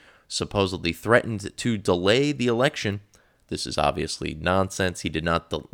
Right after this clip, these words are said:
threaten to delay the election. The last time I checked, threats don't usually end with three question marks, um, which is precisely how that tweet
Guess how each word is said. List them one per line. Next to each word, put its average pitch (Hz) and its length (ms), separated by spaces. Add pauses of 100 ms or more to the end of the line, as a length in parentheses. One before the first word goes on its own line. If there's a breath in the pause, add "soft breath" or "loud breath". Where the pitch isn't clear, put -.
(120)
threaten 107 380
to 104 120
delay 92 440
the 101 120
election. 95 420
The 87 80
last 95 320
time 90 240
I 90 120
checked, - 320
threats 95 360
don't 90 280
usually 87 640 (540)
end 98 320
with 92 180
three 98 300
question 110 440
marks, 135 360 (760 loud breath)
um, 92 360
which 98 160
is 95 100
precisely 95 560
how 95 140
that 85 220
tweet 92 280